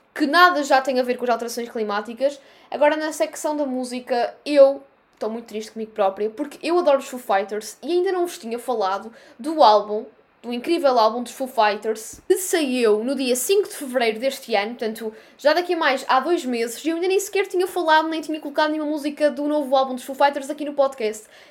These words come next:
E eu sei que errei nisso, não, não precisam me desligar, porque se eu sou fã dos Foo Fighters e não falei, tipo, eu já ouvi o álbum, pá, aí umas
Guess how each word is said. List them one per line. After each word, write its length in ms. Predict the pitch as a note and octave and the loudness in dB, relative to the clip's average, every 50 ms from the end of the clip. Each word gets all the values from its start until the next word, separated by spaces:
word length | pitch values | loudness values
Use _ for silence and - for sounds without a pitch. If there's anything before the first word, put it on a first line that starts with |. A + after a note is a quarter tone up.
| _ | _
E 80 | - A3 | -10 -10
eu 60 | B3 | -8
sei 260 | A#3+ - C#4 B3 C4 | -4 0 0 0 0
que 180 | B3+ - - C4 | -2 -6 -8 -6
errei 580 | B3+ B3+ B3 - C4 C#4+ C#4+ B3+ A#3 A3 A3 A3 | -4 -4 -4 -4 -6 -6 -2 -2 0 -2 -2 -2
nisso, 420 | G#3 G3+ G#3 G#3 - - - A3+ | -6 -10 -10 -12 -14 -14 -14 -14
não, 220 | A3+ A3+ A3 G#3 | -12 -10 -10 -10
não 40 | A3 | -10
precisam 440 | A3 - - A3 G#3+ - A#3+ G#3+ G#3+ | -10 -10 -10 -10 -10 -8 -8 -8 -8
me 80 | A3 G#3+ | -8 -10
desligar, 500 | A3 A3 A3 G#3+ G3+ G3 G3 G3 G3+ G3+ - - - _ | -10 -10 -10 -8 -6 -4 -4 -6 -6 -8 -12 -20 -20 _
porque 160 | - A3+ - - | -16 -12 -12 -10
se 140 | - A#3+ | -8 -8
eu 60 | A3+ A3 | -8 -8
sou 200 | - - A#3+ A#3+ | -8 -10 -10 -10
fã 420 | - - - A3 G#3 A3 B3 C4+ C4+ - - - - _ _ | -10 -4 -2 0 2 2 0 0 -2 -6 -16 -20 -20 _ _
dos 120 | - A3 | -16 -14
Foo 100 | - A#3 | -14 -8
Fighters 380 | - - A3 A#3 B3 B3 A#3 A#3+ | -2 0 0 0 -2 -4 -8 -8
e 60 | A#3+ | -8
não 100 | A3+ A#3 | -8 -8
falei, 380 | A3+ - G3+ G3+ G3+ G3+ G#3+ B3 | -6 -6 -4 -2 -2 -2 -2 -2
tipo, 180 | B3 A#3+ - - | -6 -8 -8 -2
eu 80 | B3 | 4
já 100 | D4 D#4+ | 4 6
ouvi 220 | F#4+ F#4+ D#4 E4 D#4+ | 6 4 2 0 2
o 80 | C#4+ | 4
álbum, 260 | C4 A#3+ A3+ A3+ A#3 | 4 4 4 2 0
pá, 120 | A#3 B3 A#3 | -2 -2 0
aí 120 | A#3 A#3+ | 0 -2
umas 520 | A#3+ A#3+ A#3+ A#3+ B3 - - - - - | -2 -4 -4 -4 -4 -6 -10 -10 -12 -14